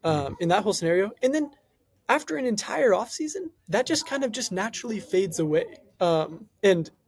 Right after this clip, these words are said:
Speaker 1: is, is that, you know, warranted? Like, like, should we still be having Casey Dunn in the forefront of our minds? Maybe so. Um, and Garen, I only think it's gonna take a couple bad offensive performances,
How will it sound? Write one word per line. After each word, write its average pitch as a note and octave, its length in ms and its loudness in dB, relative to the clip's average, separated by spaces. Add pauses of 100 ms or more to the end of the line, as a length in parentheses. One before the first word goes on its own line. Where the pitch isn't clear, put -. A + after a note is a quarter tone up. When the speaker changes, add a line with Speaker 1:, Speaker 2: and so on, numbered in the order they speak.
Speaker 1:
is, F#3 400 0
is E3 120 -2
that, F3 280 8 (640)
you D#3+ 80 -4
know, C#3 80 -2
warranted? A3+ 460 2
Like, D#3+ 160 2
like, D3+ 160 0
should G#3+ 280 0
we F#3+ 120 -4
still F#3 260 4
be G3+ 140 -2
having F3 320 -2
Casey F3 300 -8
Dunn F3+ 140 0
in F3+ 100 0
the E3 100 2
forefront F3+ 360 2
of E3 120 2
our E3 100 4
minds? F#3+ 400 -6 (300)
Maybe C4 300 4
so. F#3+ 360 0 (480)
Um, E3 460 0 (300)
and F3+ 320 2 (200)
Garen, G3 240 4
I G3 120 4
only A#3+ 180 2
think B3+ 260 -4
it's E3 120 -6
gonna F#3 200 2
take G3 320 -4
a D3 60 -8
couple F#3 280 0
bad F3+ 260 2
offensive F3+ 520 -2
performances, F#3 800 -4